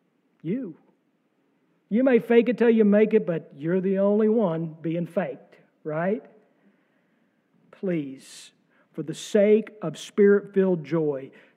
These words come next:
come to terms with the reality of life. The garden of life,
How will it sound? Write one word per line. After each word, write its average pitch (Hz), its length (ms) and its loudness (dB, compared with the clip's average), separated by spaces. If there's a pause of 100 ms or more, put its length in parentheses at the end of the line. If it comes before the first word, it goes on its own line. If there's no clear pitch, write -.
(120)
come 226 560 0
to 233 120 -6
terms 190 800 -4
with 160 120 -12
the 160 100 -6
reality 196 960 -2
of 160 160 -10
life. 156 480 -4 (1200)
The 175 140 0
garden 254 800 4
of 185 200 0
life, 208 760 2